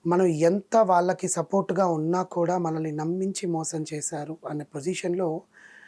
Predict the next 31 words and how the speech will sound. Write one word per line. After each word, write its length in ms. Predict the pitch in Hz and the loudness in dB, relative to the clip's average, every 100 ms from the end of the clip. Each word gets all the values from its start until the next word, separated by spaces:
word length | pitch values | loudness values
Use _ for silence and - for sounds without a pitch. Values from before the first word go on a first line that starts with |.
| - - _ _ 190 | -20 -20 _ _ 0
ఆ 40 | |
విచక్షణ 460 | 175 185 262 - 226 | 2 2 0 2 2
అనేది 180 | 190 | 2
బయటకు 380 | 165 165 165 170 | 2 2 2 -2
వచ్చి, 520 | 170 - 247 170 226 - _ - | -2 0 2 2 0 -6 _ -6
దాని 200 | 175 170 | -2 2
నుంచి 200 | 170 175 | 0 0
బయటకు 300 | 175 185 190 | 0 0 0
దూరంగా 360 | 165 190 214 202 | 0 2 2 0
వెళ్ళిపోవాలని 580 | 160 160 175 160 160 208 | 0 -2 0 0 -2 -4
అనిపిస్తుంది. 560 | 147 156 - 135 131 _ _ - - - - - _ _ 165 | -4 -6 -10 -10 -14 _ _ -20 -20 -20 -20 -20 _ _ -2
ఎంతో 360 | 175 185 269 | 0 2 2
కాలంగా 440 | 285 254 247 240 233 | 4 2 4 2 2
సన్నిహితంగా 680 | 208 202 196 214 202 202 | 2 0 0 0 2 4
ఉన్న 280 | 190 180 180 | 2 2 0
వైఎస్ఆర్సీపీకి 1300 | 170 165 185 - 190 - 175 - 165 - 214 165 165 - _ _ _ _ - | 2 2 2 0 0 0 -4 -2 -4 -2 -2 -2 -2 -8 _ _ _ _ -6
విజయసాయి 520 | 170 208 208 208 190 | 2 4 4 4 2
రెడ్డి 240 | 175 156 170 | 2 0 0
రెండో 300 | 165 175 208 | 0 0 -2
స్థానం 320 | - 180 170 | -2 0 0
నుంచి 220 | 175 196 | -2 -2
రెండు 220 | 165 165 | -2 0
వేల 180 | 170 170 | 0 0
స్థానానికి 540 | 160 147 156 151 139 | -2 -6 -6 -6 -10
పడిపోయాడు 560 | - 151 151 185 175 151 | -10 -10 -2 0 2 0
అంటే, 480 | 147 139 165 143 135 _ - - - - _ - | -4 -6 -6 -8 -10 _ -20 -20 -20 -20 _ -6
దాని 220 | 165 165 | -2 0
వెనకాల 400 | 160 160 190 226 | 0 -2 2 2
ఎంత 580 | 208 156 160 175 202 - | 2 0 -2 -2 -2 -2
కుట్ర 340 | 202 180 165 214 | -2 -4 -2 0
జరుగుంటుంది, 800 | 196 180 175 170 170 151 170 | 0 0 0 0 -2 -2 -4